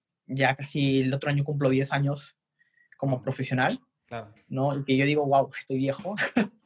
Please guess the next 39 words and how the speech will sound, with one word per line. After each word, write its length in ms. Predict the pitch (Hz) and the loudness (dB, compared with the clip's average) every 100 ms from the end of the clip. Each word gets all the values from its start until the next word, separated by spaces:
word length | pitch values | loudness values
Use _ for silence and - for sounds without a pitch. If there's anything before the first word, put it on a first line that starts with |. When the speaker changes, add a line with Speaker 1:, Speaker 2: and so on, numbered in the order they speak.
| - | -16
Speaker 2:
<laughs> 680 | 151 202 202 170 - - _ | -4 -2 -2 -6 -10 -18 _
Speaker 1:
Pero 680 | 156 156 156 151 147 147 139 | 2 2 2 0 0 -2 -6
cuando 300 | 151 147 147 | -12 -10 -10
pienso 240 | 202 202 220 | -8 -10 -8
mucho 380 | 208 208 226 226 | -8 -4 -2 -2
en, 320 | - 143 139 | -4 -8 -8
en 180 | 143 135 | -10 -10
cómo 280 | 160 160 185 | -6 -2 0
comencé, 880 | 185 135 127 - 147 147 165 170 _ _ - | 0 -2 -6 -2 -2 2 0 -2 _ _ -12
pues, 180 | 139 139 | -10 -6
en 120 | 143 | -4
verdad 200 | 139 185 | -2 -2
comencé 320 | 214 170 180 | -2 -4 -6
como 240 | 196 160 156 | -4 -4 0
todas 260 | 170 170 | 2 2
estas 180 | - 165 | 0 -10
personas 280 | 160 156 160 | -8 -8 -10
que 100 | 165 | -8
tú 380 | 151 151 151 - | -4 -4 -4 -8
me 140 | 147 139 | -12 -6
preguntas 400 | 127 143 143 139 | -4 -2 -4 -4
que 100 | 131 | -4
dicen, 260 | 131 143 143 | -4 -6 -2
"Oye, 320 | 185 147 147 - | 0 0 -4 -10
¿cómo 240 | 175 185 | 0 6
hago 180 | 185 175 | 6 6
para, 300 | 165 151 123 | 4 2 -2
no?". 240 | 139 208 _ - | -12 -16 _ -12
Speaker 2:
Ujú. 360 | 156 147 165 202 - - | -10 -8 -8 -10 -16 -14
Speaker 1:
Y, 80 | |
pues, 500 | 147 160 151 151 - _ _ | -8 -2 0 -2 -12 _ _
si, 280 | _ - 143 | _ -10 -10
si 100 | - | -6
me 140 | 151 147 | -4 -2
pongo 160 | 175 | 0
a 60 | 214 | 0
pensar 280 | 175 156 170 | 0 0 2
ahora, 360 | 165 170 175 | 2 2 0
yo 640 | 170 170 180 185 196 190 | 0 -4 -2 -2 -4 -10